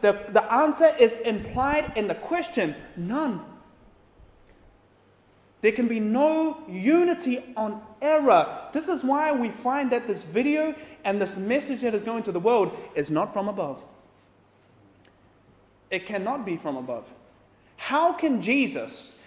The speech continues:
commission a unity, a unification of people based upon error and based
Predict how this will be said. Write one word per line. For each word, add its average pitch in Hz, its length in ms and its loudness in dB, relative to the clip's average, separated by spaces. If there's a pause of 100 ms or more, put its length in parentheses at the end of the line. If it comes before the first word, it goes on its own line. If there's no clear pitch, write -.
(280)
commission 196 840 0 (160)
a 190 100 2
unity, 320 760 2 (100)
a 202 80 6
unification 247 920 0
of 196 280 -4
people 180 600 -2 (340)
based 294 360 4 (220)
upon 196 480 2 (120)
error 285 420 10 (160)
and 180 180 0
based 277 280 4